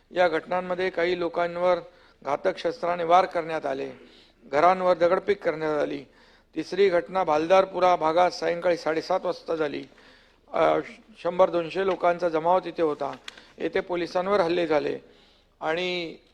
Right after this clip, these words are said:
त्यामुळे पोलि-, अश्रुधूर आणि सौम्य बळाचा वापर करावा लागला. या घटनेत क्रमांक एक क्रेन, दोन जेसीबी, काही चारचाकी वाहनं जाळण्यात आली. या संपूर्ण घटनेमध्ये, सभापती महोदय,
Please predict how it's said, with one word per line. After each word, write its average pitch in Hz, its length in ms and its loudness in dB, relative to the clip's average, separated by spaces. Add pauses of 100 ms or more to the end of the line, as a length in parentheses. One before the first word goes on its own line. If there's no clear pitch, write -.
त्यामुळे 170 460 0
पोलि-, 160 280 -6
अश्रुधूर 185 500 0
आणि 165 220 2
सौम्य 175 360 0
बळाचा 165 360 4
वापर 165 280 2
करावा 160 340 2
लागला. 139 320 -4 (480)
या 185 200 6
घटनेत 170 400 -2 (800)
क्रमांक 185 460 2 (420)
एक 185 280 -2
क्रेन, 180 320 2 (380)
दोन 185 280 0
जेसीबी, 180 540 -4 (500)
काही 185 360 4
चारचाकी 175 600 0
वाहनं 170 300 0
जाळण्यात 170 440 0
आली. 143 260 0 (580)
या 175 120 4
संपूर्ण 196 520 -2
घटनेमध्ये, 180 720 -2 (320)
सभापती 175 380 -2
महोदय, 175 380 -2